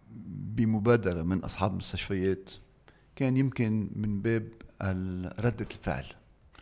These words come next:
لأنه أنت بتعرف أنه المصارف أوجبت خوة على بعض النقابات عندما تدفع المستحقات، خاصة لل-، لل-، للأجراء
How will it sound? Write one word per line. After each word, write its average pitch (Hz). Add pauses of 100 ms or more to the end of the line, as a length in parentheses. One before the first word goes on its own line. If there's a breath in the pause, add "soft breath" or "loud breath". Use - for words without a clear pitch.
(640 soft breath)
لأنه 101
أنت 95
بتعرف 110
أنه 101
المصارف 104 (160)
أوجبت 107
خوة 90
على 90
بعض 95
النقابات 92
عندما 95 (120)
تدفع -
المستحقات، 95 (280)
خاصة -
لل-، 85 (400)
لل-، 87
للأجراء 92